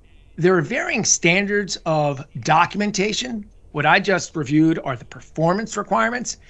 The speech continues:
and asep has actually come up with an attestation to meet those needs and publish it on the asep website as part of a series of F A Qs that are available, uh, to the public and, and to all members,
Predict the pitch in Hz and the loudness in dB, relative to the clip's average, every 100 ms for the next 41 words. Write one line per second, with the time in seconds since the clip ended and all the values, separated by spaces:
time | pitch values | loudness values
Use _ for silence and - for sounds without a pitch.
0 | - - 302 285 226 175 160 175 165 147 | -12 -2 0 2 4 4 4 2 2 -6
1 | - 160 160 151 147 143 143 139 - 151 | -6 -4 -2 -2 -2 -4 -4 -12 -6 -6
2 | 151 143 - - 160 - 127 117 117 - | -4 -6 -4 -2 -2 -2 -6 -10 -14 -20
3 | - - 151 147 143 123 - - 151 202 | -20 -8 -2 0 -2 -6 -14 -4 0 0
4 | 196 175 156 147 147 135 135 131 - - | 0 -2 -2 -4 -4 -4 -4 -6 -12 -18
5 | - - 143 139 135 - 185 190 170 - | -20 -6 -4 -2 -4 -2 0 0 -2 -4
6 | 151 - - - 190 247 208 170 165 160 | -4 -4 -8 -2 -2 0 0 2 2 0
7 | 139 143 135 - 131 123 135 - - - | -2 -2 -4 -4 -2 -2 -4 -14 -20 -6
8 | 139 139 131 - 262 180 151 - 165 147 | -2 0 -2 -4 -2 -2 -2 -4 -4 -4
9 | 135 143 127 - - 160 135 156 131 - | -4 -6 -8 -12 -6 -6 -4 -8 -8 -2
10 | 143 135 139 135 120 131 131 127 127 123 | 0 -2 -8 -8 -6 -4 -2 -2 -4 -4
11 | - - - 131 127 - 220 170 156 147 | -10 -18 -4 -2 -2 -4 -2 0 2 2
12 | 147 139 139 - 131 127 139 147 135 131 | 0 -6 -8 -6 -6 -4 -4 -2 -2 -2
13 | 131 113 110 | -4 -6 -14